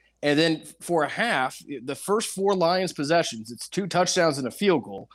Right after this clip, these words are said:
and you're six for six allowing touchdowns inside the red zone.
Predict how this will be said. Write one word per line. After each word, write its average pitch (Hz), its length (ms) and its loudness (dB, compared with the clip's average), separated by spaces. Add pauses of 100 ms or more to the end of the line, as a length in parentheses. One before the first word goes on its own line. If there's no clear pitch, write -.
(260)
and 131 140 0
you're 127 100 0
six - 500 0
for 170 140 0
six 196 360 2
allowing 160 280 2
touchdowns 160 440 2
inside 139 280 0
the 123 80 -4
red 151 220 2
zone. 117 260 -6